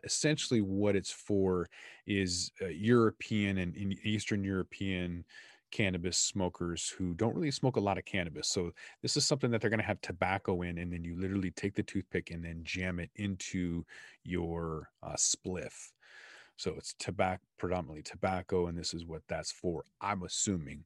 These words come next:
right? So I can just kinda see in this video here that they've got, this guy literally just has this, um, thing that kinda looks like, exactly like a toothpick, and he just jams that into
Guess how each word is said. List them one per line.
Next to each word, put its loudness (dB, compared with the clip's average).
right? -8
So -4
I -6
can -8
just -6
kinda -8
see -2
in -6
this -10
video 4
here 2
that 0
they've -4
got, 0
this -8
guy -6
literally -2
just -8
has -4
this, -2
um, -2
thing 6
that 2
kinda 4
looks 2
like, 0
exactly -2
like -2
a -10
toothpick, 2
and -6
he -6
just -6
jams -4
that -8
into -8